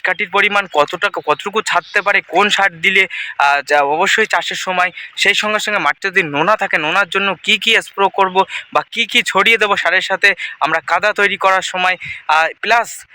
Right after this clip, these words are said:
বোরো ধান গাছের আরও গুরুত্বপূর্ণ অনুখাদ্যগুলি কি কি ব্যবহার করব, সেটা নিয়ে আজকের ভিডিওতে সম্পূর্ণ তথ্য ইনফরমেশন শেয়ার করার চেষ্টা করব। তাই আজকের ভিডিওতে আমি ইব্রাহিম রয়েছে আপনাদের সঙ্গে,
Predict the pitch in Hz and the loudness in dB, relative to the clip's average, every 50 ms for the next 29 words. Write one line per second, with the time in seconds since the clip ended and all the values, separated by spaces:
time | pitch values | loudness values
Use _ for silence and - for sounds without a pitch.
0 | - _ _ _ 131 143 185 247 262 247 180 196 208 208 185 190 180 - - 180 | -20 _ _ _ 2 4 6 6 6 6 4 0 0 0 0 -2 -2 0 2 2
1 | 202 214 208 - - - - - - 127 143 170 208 226 247 247 190 180 185 185 | 2 2 2 0 -8 -20 -16 -6 0 2 4 4 4 2 2 -2 -4 -6 -8 -10
2 | - - 220 175 - 208 208 208 208 208 202 - - - _ _ - 147 175 214 | -10 -12 -10 -6 -2 -2 0 2 2 2 0 -2 -4 -12 _ _ 0 2 4 4
3 | 240 247 - - 226 214 185 220 202 190 208 208 190 - - 196 214 196 - 247 | 4 4 4 2 0 0 0 -2 -2 0 0 -2 -2 -2 -4 -4 -2 0 0 0
4 | 208 202 190 180 175 185 185 175 - 190 185 180 190 190 - - - - - - | 2 2 2 2 2 0 0 0 0 0 2 2 0 -2 -2 -6 -14 -20 -14 -10
5 | - - 170 160 214 226 226 233 233 226 202 175 - - - 175 147 131 135 143 | -4 -2 0 2 4 2 4 2 2 2 2 0 -2 -2 -2 -2 -2 -2 -2 0
6 | 170 220 226 214 196 147 127 - - - - - - - - 214 240 247 220 - | 0 2 2 2 0 0 -2 -4 -10 -18 -20 -10 -4 0 2 2 2 2 0 0
7 | - 247 240 233 220 - 196 185 - - 190 185 170 147 156 156 156 - 180 180 | 2 2 4 4 4 2 0 0 0 0 0 0 0 0 -4 -8 -4 -2 0 0
8 | 185 170 - 175 151 139 - - - - - - - 185 190 180 - 170 160 156 | 0 0 0 -2 -2 -4 -8 -16 -14 -6 -4 0 2 2 2 2 0 -2 -2 -2
9 | - - 156 - - 156 139 - 139 127 123 123 120 - - - - - - - | -2 -2 -4 -2 -2 -4 -2 -2 -2 -2 0 -2 -2 -4 -6 -14 -20 -18 -6 0
10 | 156 165 175 180 - - 214 196 190 190 226 233 226 - 233 226 190 - - - | 2 2 2 2 0 -4 -4 -4 -2 -2 -2 0 2 2 0 0 -2 -6 -6 -2
11 | 135 151 175 208 226 226 202 208 208 220 220 214 214 208 202 - 214 190 - 208 | 0 0 2 2 2 2 2 0 0 0 0 0 0 0 0 0 -2 0 0 0
12 | 202 202 196 - 202 202 202 208 | 0 0 -2 0 -2 0 0 -2